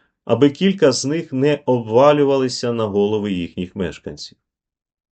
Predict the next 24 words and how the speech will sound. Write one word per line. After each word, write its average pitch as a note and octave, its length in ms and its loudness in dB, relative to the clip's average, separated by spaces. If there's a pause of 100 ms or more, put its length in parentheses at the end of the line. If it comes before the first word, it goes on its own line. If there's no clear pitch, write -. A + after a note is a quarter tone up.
(420)
Були B2 320 4
то D#3+ 180 2
справжні C#3+ 600 0
вулики, C3 640 -4 (400)
занадто C#3 580 2
високі C3+ 640 0
і A#2+ 60 0
занадто C3 500 0
вузькі, A#2 480 -4
повні C#3+ 460 2
комірчин B2+ 640 -2
і A#2 120 -2
закамарків, G#2 880 -2 (480)
у B2 100 4
яких G3 300 4
гніздився D3+ 680 0
вбогий A2+ 420 0
люд, C#3 360 -2 (200)
ще - 280 -2
й C#3+ 60 4
вельми F2+ 400 2
численний. D#2+ 680 -8 (760)
У G#2+ 140 -2
місті, A#2+ 640 -2